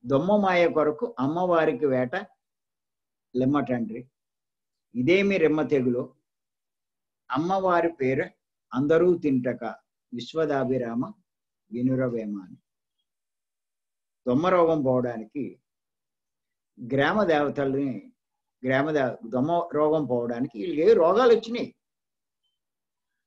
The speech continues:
జబ్బులు వచ్చినాయి, వీళ్ళు ఏం చేస్తారంటే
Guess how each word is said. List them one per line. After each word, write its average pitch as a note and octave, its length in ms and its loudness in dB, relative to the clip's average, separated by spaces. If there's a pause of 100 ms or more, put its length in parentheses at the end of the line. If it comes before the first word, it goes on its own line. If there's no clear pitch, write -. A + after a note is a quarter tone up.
(140)
జబ్బులు F3 280 6
వచ్చినాయి, E3+ 420 0 (880)
వీళ్ళు D#3 140 2
ఏం A#3+ 140 2
చేస్తారంటే D3+ 840 0